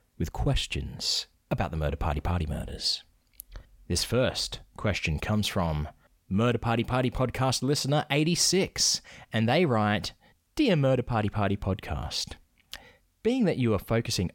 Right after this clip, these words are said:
only on the Murder Party Party murders and the Murder Party Party murderer, how come very little has been mentioned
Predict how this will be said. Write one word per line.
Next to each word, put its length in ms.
only 300
on 120
the 60
Murder 280
Party 260
Party 300
murders 680
and 160
the 60
Murder 220
Party 260
Party 260
murderer, 500
how 160
come 200
very 220
little 220
has 140
been 240
mentioned 460